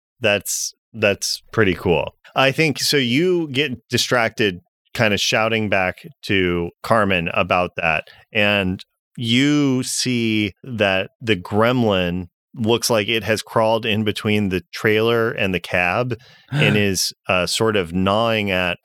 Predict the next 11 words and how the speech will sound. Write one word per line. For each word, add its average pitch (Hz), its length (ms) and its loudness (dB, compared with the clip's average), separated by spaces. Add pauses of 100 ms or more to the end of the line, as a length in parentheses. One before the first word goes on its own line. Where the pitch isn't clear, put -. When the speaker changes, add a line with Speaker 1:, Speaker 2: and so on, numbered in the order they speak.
Speaker 1:
the 92 100 0
connecting 101 560 0
cables 82 760 -2 (320)
that 90 360 0
hold 101 360 0
the 92 100 2
two 95 300 0
together. 80 500 -2 (400)
And 95 180 0
so 98 200 4
Speaker 2:
Oh. 90 40 0